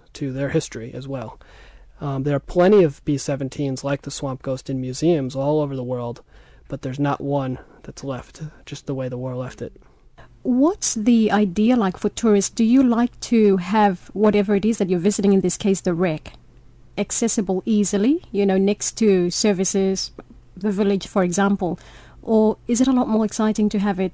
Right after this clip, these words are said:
Speaker 2: inaccessible so that it actually takes an effort for you to get there?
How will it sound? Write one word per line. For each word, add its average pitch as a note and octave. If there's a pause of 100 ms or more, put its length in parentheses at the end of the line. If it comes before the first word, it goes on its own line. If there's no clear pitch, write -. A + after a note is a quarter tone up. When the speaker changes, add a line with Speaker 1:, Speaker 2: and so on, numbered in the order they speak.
Speaker 2:
inaccessible G#3
so G#3+
that G3
it G3+
actually C#4
takes G#3
an F#3+
effort G#3
for -
you F#3
to E3+
get -
there? F3